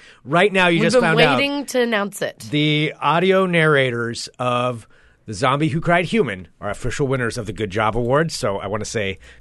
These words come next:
Speaker 1: congratulations to them. And you can get that audiobook right now by going to fun employment radio dot com and clicking on that Audible link right there. Wow. Who
Speaker 2: That's
Speaker 1: knew we'd
Speaker 2: so
Speaker 1: win an
Speaker 2: great,
Speaker 1: award today?
Speaker 2: Greg.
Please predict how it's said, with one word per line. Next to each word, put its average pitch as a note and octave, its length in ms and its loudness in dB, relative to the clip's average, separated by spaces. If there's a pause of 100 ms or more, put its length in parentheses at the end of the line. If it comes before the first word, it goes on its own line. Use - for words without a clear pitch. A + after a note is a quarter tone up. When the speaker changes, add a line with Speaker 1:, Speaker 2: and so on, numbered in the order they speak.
(120)
Speaker 1:
congratulations A2 680 -2
to - 80 -10
them. A2+ 220 -4
And G#2+ 140 -4
you F#3 160 0
can D3+ 140 -6
get C#3 160 0
that B2 140 0
audiobook A2 480 -2 (440)
right B2 280 0
now A2 380 -2
by F2+ 80 -8
going G2 140 -4
to F#2+ 40 -2
fun A#2 140 -4
employment G2 300 -8
radio F#2+ 120 -6
dot E2+ 140 -6
com G#2+ 180 -6
and D2 80 -10
clicking F#2 260 -10
on E2+ 80 -8
that E2+ 140 -8
Audible F2 240 -10
link D2+ 220 -14
right E2 120 -10
there. F2 180 -12 (280)
Wow. A#2+ 300 0 (440)
Who F3 60 -6
Speaker 2:
That's F#3 80 0
Speaker 1:
knew G3 100 2
we'd F#3+ 160 4
Speaker 2:
so G#3 80 2
Speaker 1:
win G3 100 4
an E3 100 0
Speaker 2:
great, D#3 120 0
Speaker 1:
award D#3+ 140 -2
today? G#2+ 100 -8 (120)
Speaker 2:
Greg. D3+ 100 -20